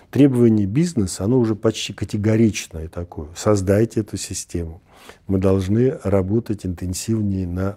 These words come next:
наших, а, с нашими партнёрами. При этом и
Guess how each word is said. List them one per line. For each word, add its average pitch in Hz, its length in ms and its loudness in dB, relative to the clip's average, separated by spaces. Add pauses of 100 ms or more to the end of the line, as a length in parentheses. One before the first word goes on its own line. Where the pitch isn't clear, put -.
(120)
наших, 95 440 -4 (640)
а, 95 300 -2
с - 120 -8
нашими 107 340 2
партнёрами. 87 720 -4
При 113 160 2
этом 104 260 -2 (400)
и 107 360 0